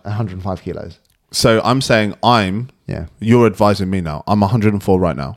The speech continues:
Speaker 1: Okay.
Speaker 2: Stepped on the scales this morning, let's say about a hundred and four before
Speaker 1: Yeah.
Speaker 2: breakfast. So do you reckon I should be trying to get down to super heavy?
Speaker 1: How, how long have you got until the competition?
Speaker 2: There's a competition coming up in, what, nine weeks?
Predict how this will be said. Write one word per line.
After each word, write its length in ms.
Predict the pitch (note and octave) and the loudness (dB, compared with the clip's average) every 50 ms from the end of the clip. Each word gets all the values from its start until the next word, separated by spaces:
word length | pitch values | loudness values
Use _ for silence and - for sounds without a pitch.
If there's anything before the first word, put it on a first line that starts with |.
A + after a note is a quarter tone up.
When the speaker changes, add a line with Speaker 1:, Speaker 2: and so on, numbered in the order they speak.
| - | -12
Speaker 1:
Okay. 180 | - F2 - D#2 | -14 -12 -12 -10
Speaker 2:
Stepped 280 | - - - A2 - - | -6 0 0 0 0 0
on 60 | A#2 | -4
the 60 | G#2 | -4
scales 340 | - - - G2 G2 F#2+ - | -2 0 2 2 2 0 -2
this 160 | G#2+ - - | -8 -8 -4
morning, 200 | F#2+ F#2 F2+ F#2 | -2 -2 -2 0
let's 140 | F#2 F#2+ - | -2 -2 -2
say 160 | - - E2+ | -2 -2 -2
about 220 | E2+ - G2+ F2 - | 0 0 0 0 0
a 20 | |
hundred 240 | F#2 G#2+ F#2+ E2+ E2+ | -2 -4 -4 -4 -6
and 100 | F2 E2 | -8 -4
four 160 | - F2 E2 | -4 -4 -2
before 260 | D#2+ - - - E2 | -2 -4 -4 -4 -4
Speaker 1:
Yeah. 140 | D2+ - B1 | -4 -4 -6
Speaker 2:
breakfast. 380 | - - - - - - - - _ _ _ - - - - - - - | -8 -8 -10 -12 -12 -12 -18 -20 _ _ _ -20 -20 -20 -20 -20 -20 -14
So 760 | - - - - G#2 G2 G2 F#2+ F#2 F#2 F#2 F#2 F#2 F2 - _ _ _ _ _ _ - - - | -10 -4 2 4 4 4 6 4 4 4 2 2 0 -2 -6 _ _ _ _ _ _ -20 -12 -4
do 120 | - A2+ | 2 4
you 80 | B2 C3 | 4 6
reckon 520 | C3 B2 A#2+ A#2 - - G2+ F2 F2+ F2 | 6 4 4 2 0 -4 -4 -4 -4 -4
I 140 | D2 B1 F#2 | -4 -4 -4
should 160 | - - F2 | -4 -4 -6
be 80 | D#2 F2 | -6 -6
trying 200 | - - F#2 F2 | -4 -4 -2 -2
to 60 | F2 | -2
get 160 | F2+ E2 - | -4 -6 -4
down 220 | - F#2 F2 F2 | -4 -4 -4 -4
to 160 | E2+ - F2+ E2+ | -4 -4 -6 -4
super 240 | - - F2 - - | -4 -4 -4 -4 -4
heavy? 220 | F2 D#2+ E2+ E2 - _ _ _ _ - - _ _ - | -6 -6 -8 -10 -14 _ _ _ _ -20 -20 _ _ -8
Speaker 1:
How, 600 | - A#2+ A#2+ A#2+ A#2+ B2 A#2 A#2 A#2 A#2 A2+ A2+ | -2 0 2 4 4 4 4 4 4 4 4 4
how 160 | A2+ B2 C3 | 4 4 4
long 160 | B2 B2+ B2+ B2 | 2 2 2 0
have 80 | A#2 | 0
you 60 | A2+ | 0
got 100 | A2+ A#2+ G#2+ | -2 -4 -4
until 140 | G2+ - G#2 | -4 -6 -6
the 60 | A2 | -6
competition? 440 | - G#2 F2+ - F#2 E2+ - D#2+ F2 _ _ _ _ _ _ _ _ _ _ _ _ _ _ _ _ - - - - - _ _ _ _ _ _ _ | -6 -6 -6 -6 -8 -8 -8 -10 -12 _ _ _ _ _ _ _ _ _ _ _ _ _ _ _ _ -20 -20 -20 -20 -20 _ _ _ _ _ _ _
Speaker 2:
There's 160 | - G#2 G#2 G2+ | -4 -2 -2 -2
a 40 | G#2 | -2
competition 420 | - C3 B2 A#2+ - A#2 - - A2 | -2 -2 -2 0 0 -2 -2 -2 -4
coming 200 | B2 A2+ A2 A2+ | -2 0 0 0
up 120 | G#2+ - | 0 0
in, 120 | A2 G#2 | -2 -2
what, 280 | G#2 G#2+ - - - - | -2 -4 -6 -8 -12 -12
nine 420 | G2+ G#2 G2+ G#2+ A2+ B2 B2+ B2 | -8 -6 -4 -2 -2 -2 -2 -2
weeks? 400 | B2 B2+ C#3 E3 - - - - | -2 -4 -4 -4 -8 -14 -20 -20